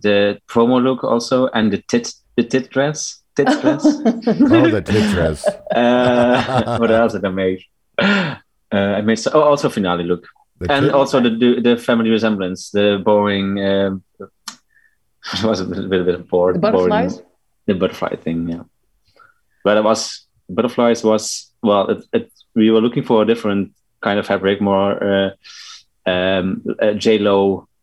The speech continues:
Speaker 1: Versace
Speaker 2: Oh.
Speaker 1: kind of thing.
Speaker 2: Mm-hmm.
Speaker 1: But we couldn't find the right fabric, and then, uh, well, we had to find fabric because it was limited of time.
Speaker 2: Mm.
Speaker 1: And then we,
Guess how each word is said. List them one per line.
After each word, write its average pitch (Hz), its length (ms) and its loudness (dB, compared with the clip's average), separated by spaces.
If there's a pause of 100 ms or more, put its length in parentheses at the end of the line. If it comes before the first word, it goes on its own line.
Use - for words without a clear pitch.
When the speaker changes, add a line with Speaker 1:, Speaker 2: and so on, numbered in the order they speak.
(300)
Speaker 1:
Versace 214 580 -2
Speaker 2:
Oh. 240 80 4
Speaker 1:
kind 107 240 0
of - 100 -6
thing. 110 280 2
Speaker 2:
Mm-hmm. 240 540 2
Speaker 1:
But 120 560 2
we 123 160 0
couldn't 143 240 2
find 117 260 0
the 110 60 2
right 107 240 2
fabric, 135 360 -2
and 120 120 2
then, 117 260 2
uh, 110 200 2
well, 117 200 0
we 104 140 -2
had 156 280 -6 (140)
to 113 220 2
find 101 280 -2
fabric 101 300 -2
because 113 440 -2
it - 40 -4
was 113 180 -6
limited 107 520 -4
of - 140 -8
time. 107 420 -2 (580)
Speaker 2:
Mm. 185 80 -6
Speaker 1:
And 110 140 2
then 110 80 2
we, 107 200 0